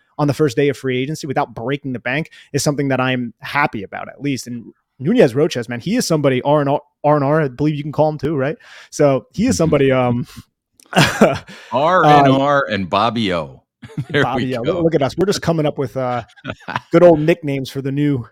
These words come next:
Speaker 1: newly acquired, newly signed New York Giants. But I appreciate him because he's not somebody the Giants are gonna have to rely on too much. He's gonna be, like, twenty-five, maybe thirty snaps a game. If you want him to be a one-gap penetrator, Ed, he can do that. He
Speaker 2: Mm-hmm.
Speaker 1: has the upfield burst. He has the quickness off the snap.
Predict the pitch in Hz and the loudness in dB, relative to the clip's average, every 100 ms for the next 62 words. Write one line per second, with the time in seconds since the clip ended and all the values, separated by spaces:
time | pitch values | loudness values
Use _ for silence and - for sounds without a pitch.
0 | - 175 180 156 - 160 151 147 147 147 | -2 2 4 4 2 0 2 0 -2 -4
1 | 139 - 151 143 135 135 131 117 - 131 | -6 -6 -6 -6 -6 -4 -4 -6 -8 -8
2 | 127 - 127 123 _ - 151 214 277 - | -8 -4 -4 -4 _ -8 2 2 2 -4
3 | 208 208 151 139 127 131 131 123 135 127 | -6 -6 -4 -2 -2 -4 -6 -4 -4 -6
4 | - - _ _ 135 131 214 233 233 175 | -10 -20 _ _ -6 -2 -2 0 0 2
5 | 165 156 147 139 123 123 120 123 135 127 | 2 0 0 -4 -2 -4 -2 0 -2 -4
6 | - 110 - 143 170 117 - 156 160 156 | -6 -10 -12 -8 -4 -4 -4 -4 0 2
7 | 151 139 123 135 143 135 139 135 120 117 | 2 0 -4 0 0 0 -4 -4 -6 -8
8 | 113 120 143 - _ _ - 208 202 151 | -6 -4 -4 -8 _ _ 0 0 4 2
9 | 147 147 175 135 143 123 110 139 151 131 | 4 0 0 0 2 2 0 -2 0 0
10 | 131 - 127 127 - 143 147 - 151 151 | 0 -2 -6 -8 -4 -2 -2 -2 -2 -4
11 | _ - 220 202 170 143 110 107 175 147 | _ -2 0 -2 -2 -2 -4 -2 0 4
12 | 190 139 135 147 - 165 135 131 127 147 | 4 2 0 -2 -2 -6 -4 -6 -4 -4
13 | 160 139 - - 151 143 - 139 - 131 | -4 -4 -6 -4 -2 -2 -2 -6 -4 -4